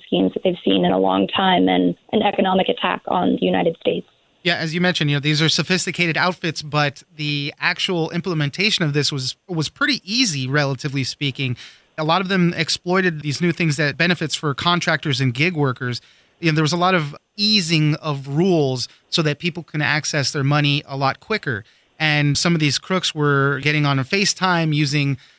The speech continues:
Speaker 2: masks and other creative ways to fool some of these face identification stuff. But that's one of the ways where they're able to get in. Uh, so many rules were relaxed around this,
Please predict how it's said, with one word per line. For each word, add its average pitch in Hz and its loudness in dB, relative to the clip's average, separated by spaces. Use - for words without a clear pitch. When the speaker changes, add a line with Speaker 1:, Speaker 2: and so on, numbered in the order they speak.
Speaker 2:
masks 185 0
and 143 0
other 160 2
creative 202 0
ways 185 2
to 151 -4
fool 175 -4
some 165 -2
of 147 -4
these 139 -4
face 175 -4
identification 151 -2
stuff. 151 -2
But 156 -6
that's 220 -2
one 226 0
of 190 -2
the 143 -4
ways 180 2
where 156 0
they're 156 0
able 170 -2
to 156 -4
get 135 0
in. 139 0
Uh, 131 -8
so 214 0
many 202 2
rules 165 -4
were 143 -4
relaxed 143 0
around 131 2
this, 127 -2